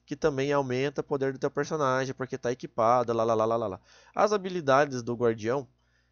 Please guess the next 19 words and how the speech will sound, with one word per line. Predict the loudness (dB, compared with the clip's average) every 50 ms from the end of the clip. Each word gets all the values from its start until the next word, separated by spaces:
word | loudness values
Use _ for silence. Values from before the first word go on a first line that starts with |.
| _ _
até | -8 -6 -6 -2 0 0
o | 0
momento | 0 0 -2 -2 -2 -2 -2
eu | -4
não | -4 -2
vi | -4 -4
nenhuma | -4 -4 -4 -4 -4
habilidade | -4 -2 0 2 2 2 2 0
que | -2 -4
aumenta | -4 -4 -4 -8 -10
o | -10
poder | -8 -8 -4 -2 -2 -2
do | -2 -4
teu | -6 -6 -6 -6 -6
personagem. | _ -10 -10 -10 -10 -12 -10 -10 -10 -12 -14 -18 _ _ _ _ _ _ -6
Os | -4 -2 -2
emblemas | -2 0 0 0 0 0 0 0
da | 0 0
guerra, | 0 0 0 0 0 -2 -4